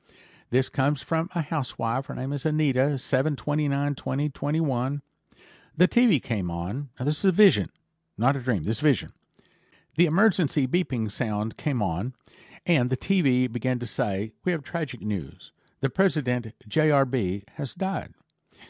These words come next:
The vision then shifted to K H and N P, plotting and discussing how J B had died, and now K H would become president and N P would become vice president,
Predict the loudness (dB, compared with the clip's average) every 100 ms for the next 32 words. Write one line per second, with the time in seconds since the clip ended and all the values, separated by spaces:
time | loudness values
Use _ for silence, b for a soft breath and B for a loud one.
0 | B -6 2 2 2 2 0 0 0 -2
1 | -2 -6 -8 -6 -4 0 -2 -2 -8 -16
2 | -20 _ b b b -4 0 -2 -2 -2
3 | -2 -2 -6 -16 _ _ -4 0 0 0
4 | 0 0 -2 -2 -2 -2 -2 -2 -2 -4
5 | -12 -2 0 0 0 -2 -4 -6 -6 -2
6 | 0 2 0 -2 _ b b b b 0
7 | 0 0 -2 -6 0 0 0 -4 -14 -2
8 | 0 0 0 -2 0 -2 -2 -2 -2 -4
9 | _ _ _ -8 -6 -2 -4 -2 -2 0
10 | 0 -2 -4 -4 -2 -2 -2 -6 -2 -2
11 | -2 -6 -6 -6 -8 -8